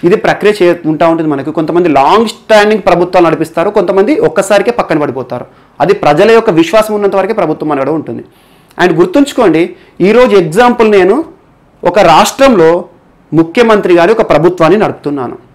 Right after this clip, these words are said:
ఈ ఐదేళ్ల కాలంలో నేను ప్రజలకు ఎలాంటి సంక్షేమ చర్యలు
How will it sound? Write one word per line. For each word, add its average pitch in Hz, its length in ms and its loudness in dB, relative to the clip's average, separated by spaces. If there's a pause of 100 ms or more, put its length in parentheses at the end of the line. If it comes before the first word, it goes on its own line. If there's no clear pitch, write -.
(600)
ఈ 226 40 2 (240)
ఐదేళ్ల 247 320 2 (140)
కాలంలో 196 400 4 (500)
నేను 220 220 2
ప్రజలకు 214 360 2 (160)
ఎలాంటి 208 340 2 (100)
సంక్షేమ 349 340 2 (140)
చర్యలు 240 300 2